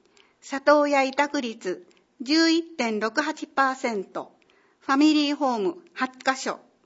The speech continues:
平成二十七年度実績。里親委託率、十三点五パーセント。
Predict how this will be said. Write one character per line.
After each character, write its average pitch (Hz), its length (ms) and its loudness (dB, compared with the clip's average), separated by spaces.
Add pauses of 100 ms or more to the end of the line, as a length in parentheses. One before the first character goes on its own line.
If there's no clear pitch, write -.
(960)
平 339 280 0
成 349 240 2
二 320 200 6
十 269 220 0
七 247 300 0
年 294 240 2
度 214 140 -2
実 208 400 -10
績。 185 220 -6 (540)
里 294 400 0
親 294 240 4
委 277 100 -2
託 302 260 0
率、 220 420 -8 (340)
十 302 240 2
三 294 320 0
点 202 340 -2
五 202 100 -4
パ 240 220 0
ー 277 40 -6
セ 254 200 -4
ン 208 120 -4
ト。 - 240 -14